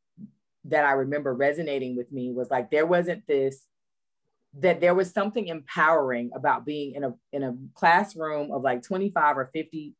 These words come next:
other women, right? You're not, nobody's vying for the attention of some boy, the cutie, the smart kid, like, everybody's doing the same thing. Even over at Morehouse, where they're all guys, it's like, they're all guys.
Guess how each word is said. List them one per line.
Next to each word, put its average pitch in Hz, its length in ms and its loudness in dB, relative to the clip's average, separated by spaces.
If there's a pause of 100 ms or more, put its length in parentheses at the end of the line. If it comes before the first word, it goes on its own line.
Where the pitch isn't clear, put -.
other 156 300 6
women, 131 560 -2 (180)
right? 127 340 0 (240)
You're 165 140 0
not, 156 320 2
nobody's 185 460 4
vying 160 500 0
for 170 120 -4
the 156 160 -6
attention 160 420 -6
of 143 120 -8
some 147 240 -4
boy, 123 420 -2 (360)
the 139 80 -2
cutie, 160 580 -2 (180)
the 147 80 -6
smart - 380 -2
kid, 143 420 0 (160)
like, 139 240 0 (240)
everybody's 160 600 4
doing 135 180 -8
the 131 80 -8
same 135 200 -14
thing. 139 280 -4
Even 165 400 -2
over 147 240 -2
at - 60 -10
Morehouse, 175 520 0
where 139 100 -10
they're 139 180 -4
all 127 180 0
guys, 147 640 2 (240)
it's 151 200 -4
like, 139 460 2 (200)
they're 196 180 4
all 185 220 2
guys. 156 300 2